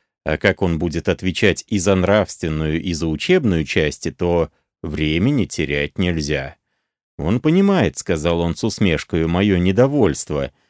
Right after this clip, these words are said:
Но как добиться цели, если не знаешь, каков воспитуемый,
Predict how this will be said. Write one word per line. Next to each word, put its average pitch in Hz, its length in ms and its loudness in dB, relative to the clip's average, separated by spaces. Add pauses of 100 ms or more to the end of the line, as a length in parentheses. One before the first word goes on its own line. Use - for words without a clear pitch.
(400)
Но 78 240 -2
как 80 360 0
добиться 78 480 -2
цели, 139 340 2
если 78 380 0
не 87 180 2
знаешь, 120 420 0
каков 147 640 2
воспитуемый, 90 1120 0